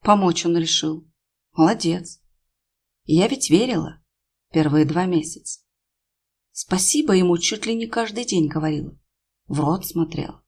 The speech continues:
Думала, мне повезло, наконец, после стольких бед. Смерть отца,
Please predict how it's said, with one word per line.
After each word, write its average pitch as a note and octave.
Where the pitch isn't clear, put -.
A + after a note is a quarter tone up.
Думала, B3
мне B3
повезло, B3
наконец, D#3+
после F3
стольких E3+
бед. -
Смерть D#4
отца, G3